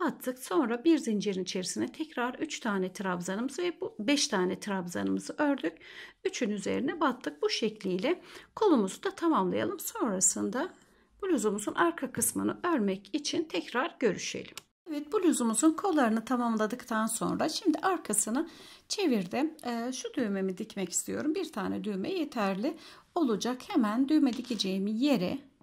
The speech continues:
iç kısmında bırakmıştık onu, bakınız. Tığımı getirerek şöyle batıyorum. İlk, e, birinci trabzan tepesine ve örmeye başlıyorum. Sağlamlaştırdım. Tığımın başını doluyorum.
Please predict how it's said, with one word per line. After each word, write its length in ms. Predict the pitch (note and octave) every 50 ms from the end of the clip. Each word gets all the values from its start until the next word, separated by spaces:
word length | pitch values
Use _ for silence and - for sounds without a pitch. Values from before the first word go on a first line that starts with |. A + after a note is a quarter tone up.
| _ _
iç 200 | - D#4+ - -
kısmında 460 | - - G#3 - - G3+ F#3 F#3+ F#3 E3+
bırakmıştık 600 | F#3 F3+ - - - - - - - - - -
onu, 200 | - - - -
bakınız. 440 | G#3 G3+ - A3 B3 D4 - - - - - - _ _ _ _ _ _ _ _ _ _
Tığımı 320 | - - A#4 G4 C4 A3 A3
getirerek 840 | A3 - F#4 F#4 - B3+ F#3 F3 E3+ D#3+ A3 B3 D#4+ D#4 - - - _ _ _ _ _ -
şöyle 340 | - - E4+ C4+ - -
batıyorum. 760 | F4+ F#4+ - - - - G3 F3+ - - G#3+ A#3 D4 D#4+ - - - -
İlk, 440 | C4 A#3 - - - - - -
e, 280 | G3+ G3+ F#3 F3+ F3+ F#3 G3
birinci 460 | A#3+ A3 G#3+ G3 F#3+ F3+ G#3+ G3+ G3+
trabzan 580 | - G#3+ F3+ F3 E3 F3 E3+ F#3+ G3+ B3 C#4 C#4
tepesine 600 | D4 C4+ C#4 C#4+ C4+ - - C#4 C4+ C#4+ D4 - - - - - - _ -
ve 120 | D#4+ - -
örmeye 480 | F4 E4+ D#4 A3+ F#3+ G3 A3+ C#4 D4+ B3
başlıyorum. 640 | G#3 F3+ F3+ F3 - - - - - - - - - _ _ _ _ _ _ _ _ _ _ -
Sağlamlaştırdım. 1300 | - - - - F#4 E4+ A#3+ G3 F#3 F3+ - - - F3 - - - - - F3 F3 - A#3 D#4 D#4 D#4 - _ _ _ _ _ _ _ _ _ _ _ _ _ _ _ -
Tığımın 460 | - - G#4+ G4 D#4+ A#3 G#3 G3+ G3+
başını 360 | B3 B3+ - - B3 G#3 G3
doluyorum. 580 | F#3 A3 A3+ G#3 G#3 G3 F#3+ - A3+ C#4+ F#4